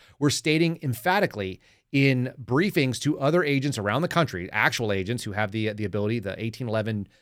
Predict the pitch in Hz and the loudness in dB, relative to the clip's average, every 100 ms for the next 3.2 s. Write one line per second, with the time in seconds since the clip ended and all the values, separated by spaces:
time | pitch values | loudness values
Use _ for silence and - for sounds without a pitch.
0 | _ 110 131 135 127 123 120 113 117 120 | _ 2 2 4 2 2 2 2 2 2
1 | - 123 117 113 113 113 104 135 - 127 | 0 0 0 0 -2 -2 0 0 0 -4
2 | 120 123 113 110 101 _ _ _ 147 175 | 0 0 0 -2 -4 _ _ _ 0 2
3 | 110 | 2